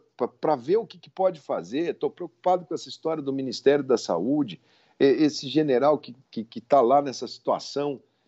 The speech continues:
Aí vai entrar um cidadão zero quilômetro, eh, vai montar a equipe, vai levar pelo menos um mês pra sair publicadas as assinaturas, tem que dar ordem de despesa de tudo, uma transição trabalhosa. Quer dizer, nós vamos sofrer mais esse mês agora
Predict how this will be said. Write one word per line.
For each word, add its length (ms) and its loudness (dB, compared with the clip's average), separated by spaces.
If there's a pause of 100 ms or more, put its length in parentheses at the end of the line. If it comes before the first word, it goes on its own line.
(140)
Aí 120 4
vai 180 -2
entrar 240 -6
um 60 -10
cidadão 560 -6
zero 300 -2
quilômetro, 720 -2
eh, 120 -2
vai 300 0
montar 380 0
a 60 2
equipe, 280 -4
vai 160 0
levar 320 2
pelo 260 -2
menos 300 -12
um 160 -8
mês 320 -2
pra 160 -4
sair 360 2
publicadas 800 0
as 140 -4
assinaturas, 720 -4
tem 160 -2
que 100 -12
dar 160 4
ordem 320 4
de 100 -16
despesa 540 -4
de 140 -8
tudo, 420 0 (340)
uma 220 4
transição 580 0
trabalhosa. 460 4 (180)
Quer 80 -6
dizer, 120 -2
nós 180 0
vamos 220 -2
sofrer 420 -2
mais 500 -6
esse 220 -12
mês 320 -4
agora 360 -4